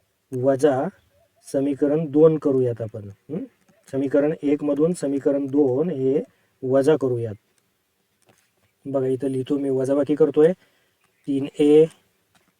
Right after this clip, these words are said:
अधिक पाच बी बरोबर सव्वीस वजा ए अधिक पाच बी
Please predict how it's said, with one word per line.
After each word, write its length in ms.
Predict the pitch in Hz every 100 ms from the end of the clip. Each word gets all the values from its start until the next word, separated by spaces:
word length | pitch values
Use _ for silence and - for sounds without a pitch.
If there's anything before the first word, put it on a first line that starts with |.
| _ 139
अधिक 420 | 131 143 147 147 _ _ _ _ _ _ _ _
पाच 300 | 139 127 -
बी 340 | 131 147 151 151 - _ _ _ _ _ -
बरोबर 640 | 131 127 135 135 143 147 151 _ _ _ _ _ _ _ _ _ - -
सव्वीस 480 | - - - 127 147 - - _ _ _ _
वजा 520 | 123 127 143 135 127 151 - _ _ _ _ _ _ _ _ _ _ _ _ _ _ _ _ _
ए 240 | 143 151 165 -
अधिक 600 | 135 127 131 127 165 - -
पाच 300 | 139 147 -
बी 400 | 135 127 123